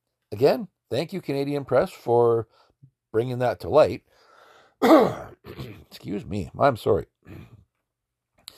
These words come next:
Now, also, the Canadian press, in a very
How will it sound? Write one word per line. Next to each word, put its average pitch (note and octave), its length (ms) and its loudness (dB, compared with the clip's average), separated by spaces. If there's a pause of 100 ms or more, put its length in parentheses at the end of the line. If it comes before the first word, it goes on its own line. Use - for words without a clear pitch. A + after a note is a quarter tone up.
(300)
Now, A2 440 4 (760)
also, B2 580 2
the - 80 -12
Canadian G2 440 -6
press, F2 340 -4
in F#2+ 300 -6
a E2+ 420 -4 (340)
very E2+ 640 0